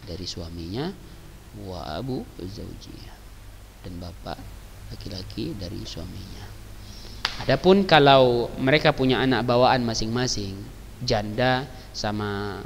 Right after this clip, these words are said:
eh, sama duda menikah, mereka ada anak masing-masing. Wallahu ta'ala alam, seper-, eh, kalau yang Ustadz lihat ini sah-sah saja, boleh-boleh aja. Boleh-boleh aja, nggak ada yang mengharamkan. Nggak ada yang mengharamkan mereka. Karena mereka tidak sedarah juga.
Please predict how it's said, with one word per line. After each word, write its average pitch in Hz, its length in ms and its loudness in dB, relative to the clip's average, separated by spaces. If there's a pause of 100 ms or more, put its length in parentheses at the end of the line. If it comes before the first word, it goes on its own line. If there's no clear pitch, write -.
eh, 101 720 -4
sama 113 240 -4
duda 113 400 0
menikah, 117 560 2 (240)
mereka 110 480 -4
ada 110 320 -2
anak 117 180 -4 (140)
masing-masing. 113 640 -4 (720)
Wallahu 180 320 8
ta'ala 175 320 10
alam, 214 240 8
seper-, 165 240 0
eh, 151 320 0
kalau 160 160 4
yang 147 240 4
Ustadz 147 240 -2
lihat 139 400 2
ini 175 240 0 (240)
sah-sah 139 400 4
saja, 147 320 2
boleh-boleh 160 480 4
aja. 143 240 -4 (560)
Boleh-boleh 147 400 0
aja, 139 240 -4
nggak 135 240 -2
ada - 20 0
yang 123 220 -2
mengharamkan. 117 640 -8 (560)
Nggak 107 80 -4
ada 107 100 -4
yang 120 140 -6
mengharamkan 117 480 -10
mereka. 107 340 -12 (1160)
Karena 107 240 -6
mereka 123 240 -4
tidak 131 320 -4
sedarah 104 400 -4
juga. 98 400 -8